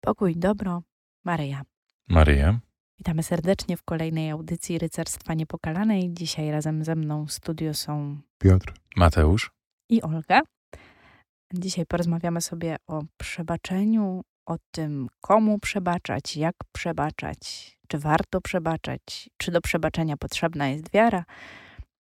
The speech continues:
Speaker 1: No i tam, gdzie nas Duch Święty poniesie.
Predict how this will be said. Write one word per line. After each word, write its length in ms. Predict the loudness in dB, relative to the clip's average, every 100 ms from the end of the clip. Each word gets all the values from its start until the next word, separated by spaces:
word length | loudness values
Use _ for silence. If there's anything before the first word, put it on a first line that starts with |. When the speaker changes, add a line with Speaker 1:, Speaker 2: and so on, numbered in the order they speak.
| -10 -2
Speaker 1:
No 100 | -2
i 120 | -2
tam, 220 | -4 -6
gdzie 280 | -6 -4 -4
nas 200 | -2 -2
Duch 400 | -4 -6 -12 -20 _ -20
Święty 380 | -8 -6 -6
poniesie. 540 | -6 -6 -4 -6 -10